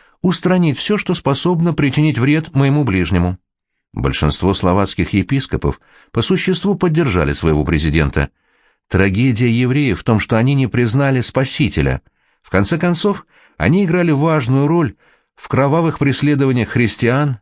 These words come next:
в России и Испании. И у нас тоже их влияние было вредным.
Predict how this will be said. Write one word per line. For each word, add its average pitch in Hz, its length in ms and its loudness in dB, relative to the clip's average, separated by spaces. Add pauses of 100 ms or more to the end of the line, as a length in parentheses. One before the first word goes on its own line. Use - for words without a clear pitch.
в - 100 -6
России 87 560 0
и 71 40 -2
Испании. 113 640 -2 (640)
И 92 160 4
у 90 120 4
нас 135 460 -2
тоже 135 380 0
их 78 100 -4
влияние 131 400 2
было 139 240 0
вредным. 73 520 0